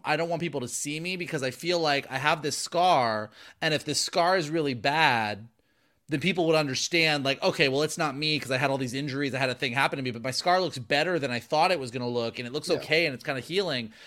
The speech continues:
Speaker 1: And so then when Kendall hugs him, it's so fucked up because on one level, he's hugging him. He's like, "I got you. You're my brother. It could have been you."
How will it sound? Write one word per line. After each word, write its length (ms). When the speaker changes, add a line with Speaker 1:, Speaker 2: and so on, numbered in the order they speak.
Speaker 1:
And 160
so 160
then 420
when 200
Kendall 440
hugs 380
him, 420
it's 260
so 440
fucked 480
up 420
because 380
on 280
one 260
level, 520
he's 160
hugging 300
him. 100
He's 120
like, 120
"I 60
got 240
you. 100
You're 100
my 100
brother. 340
It 60
could 160
have 60
been 140
you." 180